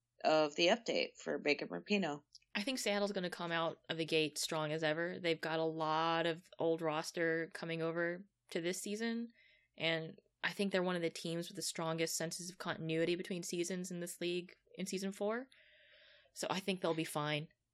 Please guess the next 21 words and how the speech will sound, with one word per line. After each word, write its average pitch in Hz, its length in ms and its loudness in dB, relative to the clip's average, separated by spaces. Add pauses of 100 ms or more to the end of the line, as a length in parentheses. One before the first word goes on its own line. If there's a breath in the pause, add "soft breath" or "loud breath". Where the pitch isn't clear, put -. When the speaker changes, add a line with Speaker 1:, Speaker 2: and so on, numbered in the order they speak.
(720 loud breath)
Speaker 1:
The 285 80 10
fact 392 260 10
that 349 60 12
you 277 80 12
say 214 280 12
strong 175 640 12
as 156 280 2
ever, 139 520 4
like, 147 440 2 (880)
it 233 100 4
doesn't 320 360 12
worry 156 320 10
me, 165 220 6
it 165 100 2
just - 260 -2
makes - 220 -8
me 135 80 -2
mad. - 480 0 (100)
Speaker 2:
<laughs> - 540 2 (840)
Speaker 1:
Because 220 840 10 (100)
they've 240 240 2